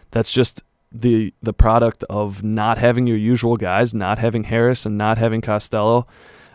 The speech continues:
um, and not having Trice. But you can't have Keith Appling <laughs> come across half court,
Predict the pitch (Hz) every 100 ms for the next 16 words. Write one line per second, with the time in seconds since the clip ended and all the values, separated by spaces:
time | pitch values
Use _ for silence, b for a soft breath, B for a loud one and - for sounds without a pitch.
0 | - 101 98 90 87 - 110 110 117 117
1 | 110 - 98 104 127 - b b b b
2 | b - 101 113 104 - _ _ _ _
3 | - 117 123 147 170 180 160 - 143 120
4 | 135 131 120 113 110 101 - 113 120 -
5 | - - 131 131 - 120 117 110 - -
6 | 123 123 -